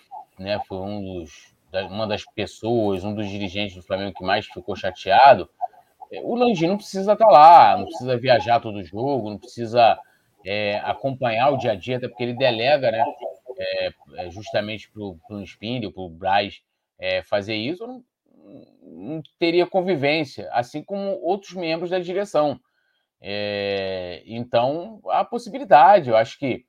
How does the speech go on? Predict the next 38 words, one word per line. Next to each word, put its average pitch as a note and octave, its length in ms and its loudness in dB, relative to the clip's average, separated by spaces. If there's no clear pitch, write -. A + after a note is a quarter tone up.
é, G2+ 600 -8
com G#3 80 -6
o G#3+ 40 -4
diálogo, E3 520 4
né, A#2+ 180 -2
com C3+ 100 -10
o C3 40 -6
diálogo B2+ 380 2
a C#3+ 80 -2
gente, C#3+ 520 -8
a G2+ 100 -4
gente A#2 300 -12
consegue C#3 460 -4
tudo. D3 440 -4
Então, A#2 500 -6
é G#2 60 -12
uma A2 120 -2
questão A2+ 320 -8
de G#2+ 100 -14
conversa, F#3 720 2
e B2 140 -2
aí A#2+ 180 2
é B2 40 -2
uma B2 160 -2
relação A#2+ 420 0
comercial, C3 720 0
ninguém B2+ 360 -8
precisa A#2+ 340 -10
ser A2+ 160 -12
amigo G#2+ 280 -8
de A2 80 -12
ninguém, B2+ 500 -6
né? G#2 360 -4
O F#2+ 180 -8
J A2 300 -2
J A2+ 260 -4
não A2+ 40 -6
vai, G#2+ 260 -2